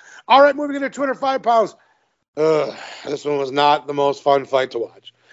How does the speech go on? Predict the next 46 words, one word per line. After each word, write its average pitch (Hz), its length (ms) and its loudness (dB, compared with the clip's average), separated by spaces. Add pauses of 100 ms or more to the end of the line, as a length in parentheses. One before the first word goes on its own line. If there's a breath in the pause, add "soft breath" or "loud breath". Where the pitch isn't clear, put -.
(200 soft breath)
Tyson 190 400 4
Pedro, 175 500 2
who 160 140 2
I 156 120 0
think 175 180 -4
is 147 100 -8
usually 165 260 4
explosive 175 500 2
and 139 120 -4
fun 185 200 2
to 185 40 0
watch 180 280 4
and 143 100 -10
awesome, 190 400 2 (320 soft breath)
and 156 140 -2
Modestas 160 420 2
Bukauskas, 202 680 2
who's 160 160 -6
coming 160 260 -2
off 160 180 2
that. 135 220 2 (320 soft breath)
The 170 60 2
last 202 120 6
time 254 120 -2
we 240 40 -6
saw 233 160 2
him 226 80 2
in 214 60 -4
the 202 60 -2
U 196 100 8
F 185 80 2
C, 185 220 -6
he 156 80 -8
took - 180 -2
that 139 180 -4
terrible 185 580 2 (260 soft breath)
hyperextended 175 680 2
knee, 165 560 0 (340 soft breath)
um, 151 340 4
oblique 165 460 2
kick, 160 220 0
and, 147 200 -4
you 156 80 2
know, 151 160 6
from, 151 320 2
uh, 131 300 2